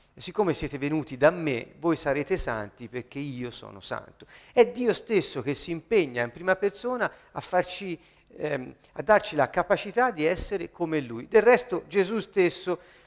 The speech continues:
disse, eh, "Siate perfetti come è perfetto il Padre vostro che è nei cieli."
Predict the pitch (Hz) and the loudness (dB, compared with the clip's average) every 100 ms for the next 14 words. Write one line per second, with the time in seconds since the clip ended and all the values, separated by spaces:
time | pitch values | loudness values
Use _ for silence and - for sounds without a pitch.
0 | _ _ - 185 - - 170 - - - | _ _ -8 -4 -2 0 0 0 -4 -4
1 | 175 160 147 - 208 180 175 160 175 165 | 2 2 0 -2 0 0 -2 0 0 0
2 | 143 113 - - 113 - 175 165 156 143 | 0 -2 -2 -12 -16 -4 0 0 -2 -4
3 | 143 175 - 120 107 - 117 - 139 120 | -4 -4 -2 -4 -4 -8 -14 0 0 2
4 | 113 113 101 - 110 - 113 110 110 117 | -2 -2 -4 -12 -16 -8 -8 -8 -8 -6
5 | 107 | -8